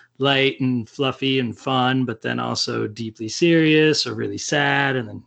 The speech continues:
gets a little manic later on. But, uh, yeah, it was, you know, you could say it's a product of its time, but the, there's, it was really cool to see something so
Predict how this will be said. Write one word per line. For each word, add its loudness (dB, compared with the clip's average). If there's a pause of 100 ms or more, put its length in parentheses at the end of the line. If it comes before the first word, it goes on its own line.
(140)
gets -4
a -4
little -6
manic -4
later -2
on. 0 (760)
But, 2
uh, 0 (280)
yeah, 2
it 0
was, -2 (540)
you -6
know, -8
you -8
could -6
say 0
it's -4
a -6
product -2
of -4
its -8
time, 0
but -4
the, -4 (100)
there's, -4
it -6
was 0
really 4
cool 0
to -4
see -6
something -4
so -4